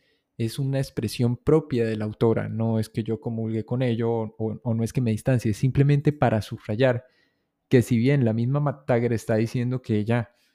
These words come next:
no está vinculada, no está acorde, como ustedes ya se van a dar cuenta, o para aquellos que quieran echarle una leída al libro, una lectura, sí resulta curioso que hable de procesos de pacificación, de curación.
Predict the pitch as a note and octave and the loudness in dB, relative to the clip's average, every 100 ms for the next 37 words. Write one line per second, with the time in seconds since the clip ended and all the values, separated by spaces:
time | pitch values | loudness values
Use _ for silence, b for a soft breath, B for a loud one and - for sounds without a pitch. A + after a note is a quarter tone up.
0 | _ _ A#2 C#3 D3 D3 C3+ C3 - A2+ | _ _ -8 -8 -6 -6 -6 -8 -4 0
1 | A2 A2 A2+ G2 A#2+ C3 C#3 - C3 B2+ | 2 2 -2 -2 0 2 0 0 0 2
2 | A#2 C3 - G#2+ G2 A2+ G#2+ G#2 A#2 A2 | 2 -2 -4 -6 -2 -2 0 0 0 0
3 | A2+ A2+ B2+ A2 A#2+ A#2+ G#2 G2+ F#2+ G#2 | 0 -2 -2 0 2 2 2 -2 -2 -2
4 | G#2 - - G#2+ A2 A#2 A2+ A2 G#2+ G#2+ | -2 -4 0 4 6 4 2 -2 2 2
5 | A2 A2 G#2+ G#2+ B2 B2 A2+ A#2 B2 _ | 4 4 4 4 2 2 0 -4 -6 _
6 | - A2 A2 B2 - B2 A#2 - _ _ | -16 -10 -8 -8 -8 -6 -6 -8 _ _
7 | _ _ _ _ _ _ _ _ _ _ | _ _ _ _ _ _ _ _ _ _
8 | - - D3 D3 D3 D3 D3 D3 D3 A#2+ | -4 4 6 6 2 0 -2 -2 0 0
9 | A#2 A2+ C3 B2 G#2 G#2 A2+ G#2 G2+ A2+ | 0 0 -2 -2 0 0 -2 -2 -8 -10
10 | G#2+ G#2 G2+ G2+ - G#2+ - G2+ C3 A#2+ | -10 -12 -14 -16 -18 -20 -18 -6 -2 2
11 | A#2+ A2+ A2 - G#2+ G#2 B2+ B2 A#2+ | 2 2 0 0 -2 0 2 2 2